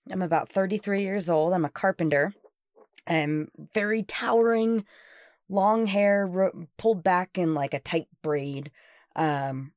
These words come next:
rosy skin, square face, uh, but in, in soiled clothing. Uh, I am very honorable, but I am also quite vengeful.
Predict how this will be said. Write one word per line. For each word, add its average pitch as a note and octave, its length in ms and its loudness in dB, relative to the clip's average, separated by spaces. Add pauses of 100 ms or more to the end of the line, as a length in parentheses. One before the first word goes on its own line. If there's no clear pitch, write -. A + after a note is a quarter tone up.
(120)
rosy F3+ 380 0
skin, E3 600 0
square D#3+ 360 0
face, - 640 -6 (640)
uh, D3 360 -4 (420)
but E3+ 180 2
in, D#3 300 2
in F3 220 0
soiled F3 580 -2
clothing. D3 640 0 (720)
Uh, C#3 500 -4
I F3 140 2
am E3+ 200 0
very G3+ 360 0
honorable, F3 600 0
but D#3+ 120 0
I D#3+ 60 2
am D#3+ 180 0
also D3+ 320 -4
quite - 300 -8
vengeful. C3 680 -10